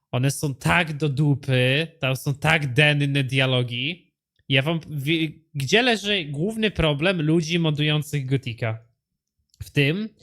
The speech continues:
że ludziom się wydaje, że Gothic to jest przede wszystkim gra związana z dialogami, z fabułką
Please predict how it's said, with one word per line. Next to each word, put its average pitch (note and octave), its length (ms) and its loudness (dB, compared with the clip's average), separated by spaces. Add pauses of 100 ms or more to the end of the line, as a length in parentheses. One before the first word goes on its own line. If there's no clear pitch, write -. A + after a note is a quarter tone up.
(360)
że C3+ 540 0
ludziom E3+ 360 0
się F3 160 -2
wydaje, C#3 760 0
że C3+ 180 2
Gothic C#3+ 560 2 (840)
to D3 80 2
jest C#3+ 180 2
przede D3 280 0
wszystkim D#3 440 0
gra D3 400 4
związana C#3+ 680 0
z B2 140 -6
dialogami, C3+ 1080 0 (140)
z - 180 -12
fabułką C#3+ 960 0